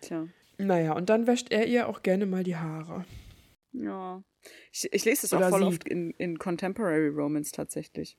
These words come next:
Speaker 2: Ja?
Speaker 1: Mhm.
Speaker 2: Kann ich mich
Speaker 1: Ja,
Speaker 2: nicht dran
Speaker 1: voll.
Speaker 2: erinnern.
Speaker 1: Dass die zusammen duschen gehen und dann wäscht er ihr die Haare dabei.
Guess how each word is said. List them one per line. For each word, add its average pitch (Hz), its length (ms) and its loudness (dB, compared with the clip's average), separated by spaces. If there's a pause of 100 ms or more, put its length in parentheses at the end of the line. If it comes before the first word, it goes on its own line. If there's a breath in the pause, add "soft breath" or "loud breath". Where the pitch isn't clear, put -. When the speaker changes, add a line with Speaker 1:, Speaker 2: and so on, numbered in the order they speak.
(180)
Speaker 2:
Ja? 180 420 -6 (880)
Speaker 1:
Mhm. 202 340 -2 (560)
Speaker 2:
Kann 175 140 -4
ich - 80 -8
mich 160 100 -2
Speaker 1:
Ja, - 40 -20
Speaker 2:
nicht 165 160 -8
dran 165 100 -8
Speaker 1:
voll. 220 100 -2
Speaker 2:
erinnern. 156 380 -8 (600 loud breath)
Speaker 1:
Dass 226 140 -2
die 233 140 -2
zusammen 226 380 2
duschen 254 360 4
gehen 214 200 4
und 202 100 -2
dann 190 180 0
wäscht 196 200 -4
er 185 80 -2
ihr 180 160 0
die 180 160 -4
Haare 190 340 -4
dabei. 175 480 -8